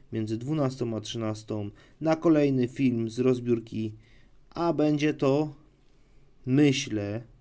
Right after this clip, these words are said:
że będzie to piecyk gazowy.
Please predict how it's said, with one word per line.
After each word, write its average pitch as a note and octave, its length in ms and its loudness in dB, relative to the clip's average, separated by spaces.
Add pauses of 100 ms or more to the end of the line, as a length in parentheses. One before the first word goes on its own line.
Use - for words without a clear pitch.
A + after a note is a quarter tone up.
(120)
że A2+ 400 -2 (340)
będzie C3+ 420 2
to B2 180 0
piecyk C3+ 520 2
gazowy. A#2 580 2